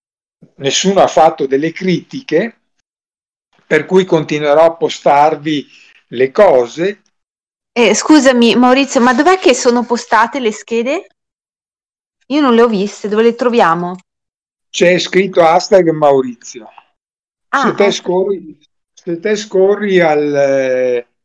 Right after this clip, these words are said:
Speaker 1: sul, eh, a fianco, sul, eh,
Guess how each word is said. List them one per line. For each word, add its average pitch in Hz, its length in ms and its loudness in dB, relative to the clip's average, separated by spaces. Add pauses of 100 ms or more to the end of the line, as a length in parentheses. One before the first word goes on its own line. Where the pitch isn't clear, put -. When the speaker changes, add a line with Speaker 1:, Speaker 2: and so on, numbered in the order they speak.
(240)
Speaker 1:
sul, 151 480 -4
eh, 127 1120 0 (840)
a - 140 -20
fianco, 151 1300 4
sul, 127 460 -6
eh, 113 1000 -2